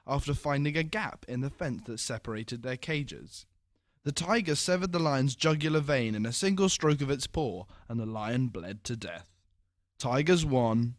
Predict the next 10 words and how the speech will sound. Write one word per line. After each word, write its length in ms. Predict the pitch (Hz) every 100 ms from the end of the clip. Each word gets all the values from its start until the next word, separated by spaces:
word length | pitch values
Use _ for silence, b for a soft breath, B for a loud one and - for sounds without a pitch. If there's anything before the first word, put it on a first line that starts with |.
| _ _ _ -
lions 580 | 95 95 98 107 113 107
nil. 420 | 92 67 53 98 _ _ _ _ _ _ _ 160
Officials 480 | 165 311 202 151
at 80 | 143
Ankara 400 | 131 127 120 110
Zoo 300 | 110 107 107
have 180 | 131 143
assured 340 | 147 180 180
the 80 | 139
public 480 | 120 110 95 123